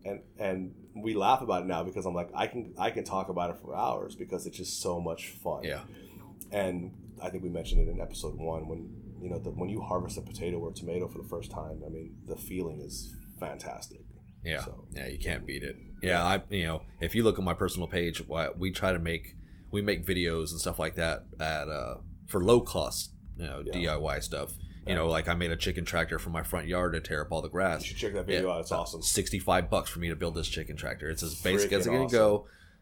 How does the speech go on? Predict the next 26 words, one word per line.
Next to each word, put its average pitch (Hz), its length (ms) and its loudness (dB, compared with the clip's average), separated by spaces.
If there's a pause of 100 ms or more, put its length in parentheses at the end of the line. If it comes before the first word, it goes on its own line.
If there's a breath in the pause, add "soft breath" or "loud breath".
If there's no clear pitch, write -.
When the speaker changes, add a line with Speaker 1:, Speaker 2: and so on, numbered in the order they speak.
Speaker 2:
The - 80 -2
chickens 107 340 4
go 117 200 8
in 123 100 6
there, 123 380 4
they 87 120 4
tear 95 220 4
up 87 80 -4
the 95 80 0
grass. 110 580 8 (160)
I 92 60 0
do 90 200 4
a 80 40 2
light 87 340 6
till 120 400 8
to 95 140 0
get 87 180 -2
the 87 60 0
last 92 260 4
of - 60 -8
the 90 80 0
grass 104 320 4
up, 120 260 2
pull 104 220 6
it 107 120 8
up. 120 240 4